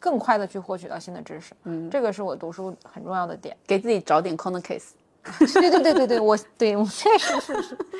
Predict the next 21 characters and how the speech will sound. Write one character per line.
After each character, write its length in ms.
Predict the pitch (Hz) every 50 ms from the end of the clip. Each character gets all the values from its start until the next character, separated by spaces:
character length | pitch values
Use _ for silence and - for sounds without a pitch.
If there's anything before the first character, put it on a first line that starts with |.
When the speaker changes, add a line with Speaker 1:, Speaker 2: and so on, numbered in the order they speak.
| 381 - - - -
Speaker 1:
是 240 | - - - - 247
我 140 | 226 233 247
这 80 | 311
个 60 | 370
模 200 | 339 320 277 285
型 160 | - - 311 311
里 160 | 330 302 262
也 140 | 233 233 262
有 100 | 277 277
很 160 | 277 269 262
多 140 | 226 240 233
corner 240 | - - 262 254
case， 240 | 214 - 233 196 185
Speaker 2:
呃， 80 | 247 262
Speaker 1:
我 40 | 254
需 100 | 240 269
要 120 | 277 269 269
Speaker 2:
对， 60 | 254
给 180 | 254 247 220 208
自 100 | 285 320
己 160 | 294 269